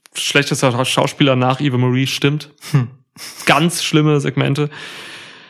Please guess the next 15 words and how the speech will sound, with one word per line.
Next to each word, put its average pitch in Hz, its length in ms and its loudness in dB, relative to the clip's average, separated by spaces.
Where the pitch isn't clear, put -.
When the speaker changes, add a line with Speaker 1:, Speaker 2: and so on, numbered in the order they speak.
Speaker 1:
Ja, 120 240 4
deswegen 123 280 2
will 139 80 4
ich 147 60 0
das - 180 0
auch, - 360 -2
will 123 300 0
ich 151 120 -4
ihn 156 120 4
nie 151 140 2
wieder 147 140 2
als 131 160 -2
Champ 151 320 2
sehen, 110 240 2
so. 131 460 -2